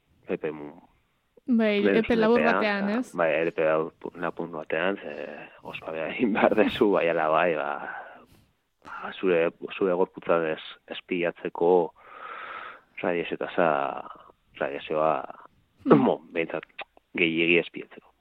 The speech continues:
Speaker 2: Bertan ikusi ahal zenituztela irakurri dizugu, batetik kontentzio eremua, edo, bueno, erreaktorea
Speaker 1: Bai.
Speaker 2: dagoen lekua, piztina, turbinak,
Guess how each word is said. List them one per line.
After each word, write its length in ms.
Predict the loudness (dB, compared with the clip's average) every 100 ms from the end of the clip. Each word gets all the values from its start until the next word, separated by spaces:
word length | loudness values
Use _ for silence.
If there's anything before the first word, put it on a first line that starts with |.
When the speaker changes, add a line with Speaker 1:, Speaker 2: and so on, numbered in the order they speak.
| -20 -20 -20 -20 -14 -2
Speaker 2:
Bertan 500 | -2 0 0 0 -2
ikusi 760 | -2 0 2 2 4 4 2
ahal 300 | 0 0 0
zenituztela 880 | 2 2 2 0 0 2 2 2 0
irakurri 760 | 0 -2 -2 -2 0 0 0 0
dizugu, 520 | -4 -2 2 2 2
batetik 540 | 0 -2 0 0 0
kontentzio 1000 | -2 0 2 0 2 2 2 2 2 0 -4 -6
eremua, 460 | -2 0 2 2 2
edo, 120 | 2
bueno, 180 | 0 0
erreaktorea 640 | 0 0 0 0 2 4 4
Speaker 1:
Bai. 80 |
Speaker 2:
dagoen 220 | 2 2 0
lekua, 380 | 2 2 4 2
piztina, 540 | -4 -4 0 2 0
turbinak, 600 | 0 0 2 2 0 -2